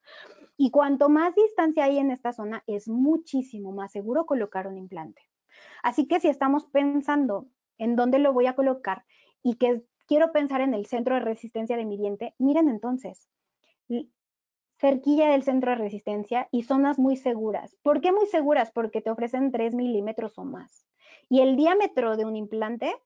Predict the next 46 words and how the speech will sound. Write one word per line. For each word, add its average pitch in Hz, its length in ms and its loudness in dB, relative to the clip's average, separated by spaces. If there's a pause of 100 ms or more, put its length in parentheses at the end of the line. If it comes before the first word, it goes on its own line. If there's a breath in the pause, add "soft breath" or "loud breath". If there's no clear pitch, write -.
(300)
es 226 160 -6
de 202 120 -6
dos 208 300 -8
milímetros 214 520 -4
de 196 80 -12
manera 180 280 -10
regular. - 400 -14 (160)
Así 202 180 -12
que 285 120 2
tienes 302 300 4
medio 285 320 4
milímetro 277 540 2
por 208 160 -6
lado 285 440 2
para 220 240 0
no 226 160 -2
estar 269 320 -2
cerca 254 360 -4
de 277 80 -2
ninguna 240 600 -6
estructura 220 720 -8 (200)
radicular. 202 560 -8 (640 loud breath)
Algunas 294 420 4
zonas 294 320 2 (360 soft breath)
me-, 240 300 2
menos 247 440 2
seguras, 302 520 2
pero 233 200 2
bueno, 226 300 -2
siguen 220 300 -6
siendo 233 260 -4
seguras, 262 520 0
entre 208 280 -2
dos 214 180 -2
punto 254 300 -2
nueve 220 260 0
y 220 60 0
uno 196 160 -4
punto 247 380 -2
seis, 285 280 0
todo 247 220 0
lo 240 120 0
que 202 80 -4
observan 196 420 -6
en 226 120 -6
verde, 247 380 -2